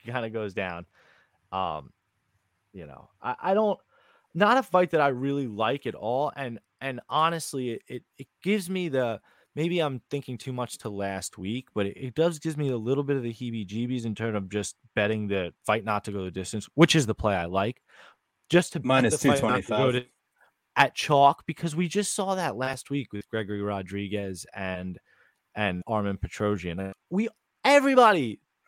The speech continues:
Speaker 1: that fight was going, not going the distance. Like, they were gonna kill each other, and it doesn't happen. And then, you know, we've seen it, you know, the,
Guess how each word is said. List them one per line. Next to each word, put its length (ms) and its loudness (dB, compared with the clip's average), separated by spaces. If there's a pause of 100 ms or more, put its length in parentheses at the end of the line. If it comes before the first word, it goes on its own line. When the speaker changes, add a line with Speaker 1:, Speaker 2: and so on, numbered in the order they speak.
(160)
Speaker 1:
that 160 2
fight 180 0
was 120 -2
going, 440 0
not 300 2
going 100 0
the 80 2
distance. 480 2
Like, 200 -4
they 100 0
were 140 0
gonna 300 -2 (100)
kill 240 0
each 180 -8
other, 340 -10 (680)
and 220 0
it 240 -8
doesn't 280 0
happen. 460 -6
And 120 -4
then, 220 -4
you 100 -6
know, 100 -2
we've 160 -4
seen 280 -6
it, 180 -4 (420)
you 140 -8
know, 100 -4
the, 140 -4